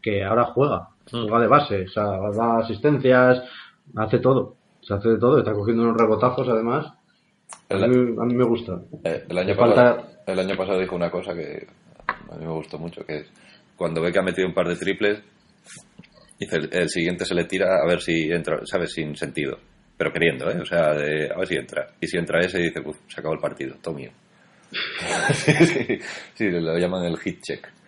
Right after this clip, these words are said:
Speaker 2: Dice, a ver si, rollo, a ver si estás on fire, ¿no? Y si entra esto, fa, me las voy a tirar
Speaker 1: Significa
Speaker 2: todas.
Speaker 1: que ya que me puedo tirar lo que quiera.
Speaker 2: Sí, sí, sí. Pero es que ha habido un partido de playoffs, yo creo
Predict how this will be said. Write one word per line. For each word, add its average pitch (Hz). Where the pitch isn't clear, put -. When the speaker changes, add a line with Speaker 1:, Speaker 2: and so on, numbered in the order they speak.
Speaker 2:
Dice, 82
a 82
ver 85
si, 82
rollo, 85
a 85
ver 87
si 90
estás 80
on 78
fire, 67
¿no? 101
Y 82
si 80
entra -
esto, 82
fa, -
me -
las -
voy -
a -
tirar -
Speaker 1:
Significa 117
Speaker 2:
todas. 139
Speaker 1:
que 127
ya 135
que 127
me -
puedo 127
tirar 127
lo 127
que 113
quiera. 92
Speaker 2:
Sí, 90
sí, 80
sí. -
Pero 90
es 85
que -
ha 90
habido 95
un 87
partido 87
de -
playoffs, 87
yo -
creo 95